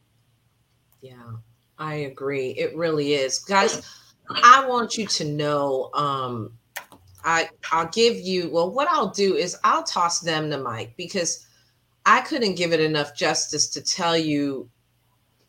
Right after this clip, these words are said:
the power behind this project. Um, the people that have spoken already, their backgrounds are so rich, um,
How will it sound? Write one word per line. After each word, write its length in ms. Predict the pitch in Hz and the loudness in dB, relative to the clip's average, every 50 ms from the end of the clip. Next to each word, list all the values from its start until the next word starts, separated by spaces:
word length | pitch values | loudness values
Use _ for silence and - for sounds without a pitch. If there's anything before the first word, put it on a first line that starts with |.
| _ - - | _ -12 -8
the 100 | 147 123 | -8 -8
power 560 | 117 - - - 185 180 180 180 180 175 165 | -6 -6 0 4 6 8 8 8 6 4 2
behind 560 | 139 127 - - - 170 160 156 156 156 151 147 | 0 -2 -6 -4 -2 0 0 0 0 -2 -4 -4
this 380 | 139 131 - - - - - _ | -4 -4 -4 -4 -6 -6 -10 _
project. 840 | - - - 165 147 143 139 139 139 120 101 87 117 - - - - _ _ _ _ _ _ _ _ _ _ _ _ - | -14 -6 -2 0 2 2 0 0 -4 -6 -8 -8 -12 -16 -20 -20 -20 _ _ _ _ _ _ _ _ _ _ _ _ -2
Um, 520 | 160 156 151 147 143 143 143 143 135 - _ _ _ _ _ - | 2 2 2 2 0 -2 -4 -6 -10 -14 _ _ _ _ _ -2
the 100 | 160 165 | -2 -2
people 280 | - 208 196 196 190 180 | -2 -2 -6 -4 -2 0
that 120 | 180 170 | 2 2
have 140 | 165 151 - | 2 2 0
spoken 440 | - - - 170 165 160 170 156 156 | -2 -2 0 2 2 2 0 -2 -2
already, 440 | 143 139 143 143 156 160 156 156 156 | -2 -2 -2 -2 -2 0 0 0 -2
their 180 | 151 147 139 | -2 -2 -2
backgrounds 520 | 131 160 160 170 - - 170 160 156 151 - | 0 2 2 2 2 0 0 0 0 -2 -4
are 100 | 147 147 | -6 -4
so 880 | - - - - - - 185 170 170 170 175 175 170 170 165 147 - - - | -4 -4 -4 -4 -2 -2 0 2 2 4 2 2 2 0 0 -2 -4 -6 -12
rich, 720 | 151 139 151 160 143 - - - - - - - - - _ _ - | -8 -4 -2 0 0 -2 -4 -8 -8 -8 -8 -8 -8 -12 _ _ -4
um, 460 | 151 143 135 135 131 127 117 - 120 | -2 -2 -2 -2 -4 -6 -10 -14 -18